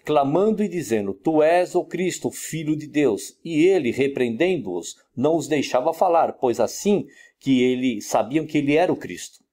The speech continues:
Novamente, tendo em mente o que falamos aqui, usando o senso comum, a leitura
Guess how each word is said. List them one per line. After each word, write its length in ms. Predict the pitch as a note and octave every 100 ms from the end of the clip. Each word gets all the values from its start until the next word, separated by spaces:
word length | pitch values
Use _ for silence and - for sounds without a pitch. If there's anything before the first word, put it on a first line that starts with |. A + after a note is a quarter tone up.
| _ _ _ _ _ _ _ -
Novamente, 720 | C#3 G3+ E3+ C#3 D3 - -
tendo 320 | - B3+ C4+
em 80 | G#3+
mente 560 | C3+ A#2+ G2+ - E2 -
o 100 | C#3+
que 160 | C3+ A3
falamos 540 | - D#3 C3+ B2 G#2
aqui, 360 | F2+ - D#3 -
usando 520 | D#3 C3+ - F#3+ G#3 D3
o 40 |
senso 420 | - G3+ G#3+ F#3+
comum, 480 | - C#3 B2 C#3+ A#2+
a 80 | A#2+
leitura 800 | D#3 D3+ - - G#3+ G#3+ G#2